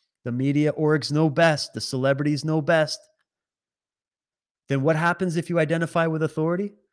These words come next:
instead of identifying with who you are and with a concept of the divine, a concept of family and community and your nation and your culture?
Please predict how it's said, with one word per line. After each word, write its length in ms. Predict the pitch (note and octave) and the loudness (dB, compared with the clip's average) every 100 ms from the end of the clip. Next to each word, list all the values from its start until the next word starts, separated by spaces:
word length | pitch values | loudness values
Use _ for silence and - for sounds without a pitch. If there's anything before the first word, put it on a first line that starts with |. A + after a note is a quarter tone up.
| _ _ _ _ | _ _ _ _
instead 280 | C3+ - D3 | -8 -4 -2
of 80 | C#3+ | 0
identifying 800 | C3+ C#3+ D3+ D3 D3 C#3+ C#3+ C#3 | 0 0 -2 -2 -2 0 0 2
with 260 | C3 C3 _ _ _ _ _ _ _ _ _ _ _ _ _ _ _ | 0 -2 _ _ _ _ _ _ _ _ _ _ _ _ _ _ _
who 200 | - C#3 | -2 -2
you 360 | A#2+ C3+ E3 | 0 2 4
are 380 | D3+ D3+ D#3+ E3+ B2+ | 6 6 4 0 -2
and 360 | A#2+ A#2 A2+ - | -4 -4 -6 -4
with 340 | A#2+ A2+ - _ _ _ _ _ _ _ _ _ _ | 0 0 -2 _ _ _ _ _ _ _ _ _ _
a 60 | A#2 | -10
concept 580 | - C#3 D3+ - D3 D3 | -2 0 2 2 2 2
of 160 | A2 | -2
the 80 | A#2 | -2
divine, 540 | G#2 G2 B2+ D3+ D#3+ D3 | -4 0 2 2 2 -2
a 40 | |
concept 460 | - C3 C3 C3 A#2 | -2 -4 -2 -4 -4
of 80 | |
family 440 | - B2+ C3 C#3 C3+ | -4 -2 -2 0 -2
and 80 | G#2+ | -4
community 500 | A#2 A#2+ C#3+ C#3 C3+ | -4 -2 -2 0 -2
and 100 | A2+ | -2
your 100 | G#2 | -2
nation 520 | A#2 C#3 - E3 D#3+ _ _ - | -2 -2 -4 -8 -10 _ _ -10
and 100 | G#2 | -8
your 80 | G#2 | -6
culture? 520 | - D3+ - F3 | -2 -2 -2 -10